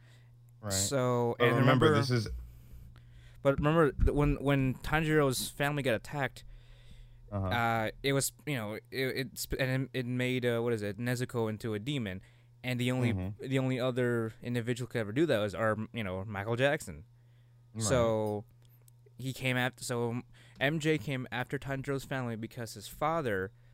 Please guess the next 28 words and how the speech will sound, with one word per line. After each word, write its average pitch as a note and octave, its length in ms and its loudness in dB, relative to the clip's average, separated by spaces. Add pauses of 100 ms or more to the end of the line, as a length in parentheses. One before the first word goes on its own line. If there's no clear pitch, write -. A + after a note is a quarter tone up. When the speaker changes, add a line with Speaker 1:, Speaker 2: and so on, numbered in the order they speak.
(320)
Speaker 2:
he - 60 -4
was C3+ 100 2
probably D#3 240 4
dead C3 220 2
already G2+ 240 0
a G2+ 80 -4
long A#2 240 -2
time A#2 240 -6
ago, G2+ 160 -8
'cause A2 180 -6
it A2 60 -8
seemed A#2+ 180 -6
like A2+ 140 -4
with G#2+ 80 -10
the G#2+ 80 -4
Speaker 1:
Oh, - 20 0
yeah, G#2+ 140 2
Speaker 2:
flashbacks, - 100 -4
Speaker 1:
definitely. F#2+ 400 -4 (380)
Speaker 2:
he A#2+ 80 -8
was, A2 100 -4
like, A2 180 -4
you A#2 160 -10
know, G2 100 -6
sick A2 260 -6
and G2+ 100 -10
shit. F#2+ 320 -12
But G#2 180 -4